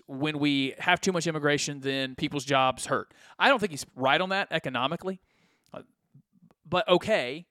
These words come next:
at least his heart is in a good place. He's just looking at maybe low-skilled labor in his own country and saying, "These people need jobs, and immigration hurts jobs because, admittedly,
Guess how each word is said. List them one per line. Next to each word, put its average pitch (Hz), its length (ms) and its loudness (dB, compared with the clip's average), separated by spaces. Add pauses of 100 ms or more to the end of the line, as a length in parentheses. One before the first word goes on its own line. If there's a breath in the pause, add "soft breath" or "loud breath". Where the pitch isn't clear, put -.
at 156 100 -6
least 175 200 0
his - 140 -2
heart 233 360 4
is 156 80 0
in 151 80 0
a 151 60 -4
good 165 140 4
place. 185 340 0
He's 131 160 -8
just 139 120 -6
looking 151 360 2
at 151 320 0 (580)
maybe 131 440 -2 (120)
low-skilled 147 540 6
labor 165 320 2
in 143 100 -2
his 135 100 -4
own 127 140 0
country 180 460 -2
and 143 100 -8
saying, 131 380 -2
"These 165 160 -2
people 151 200 -10
need 139 140 -4
jobs, 196 400 4
and 135 100 -6
immigration 139 440 0
hurts 135 240 0
jobs 156 340 4
because, 147 500 -4 (160)
admittedly, 135 480 -6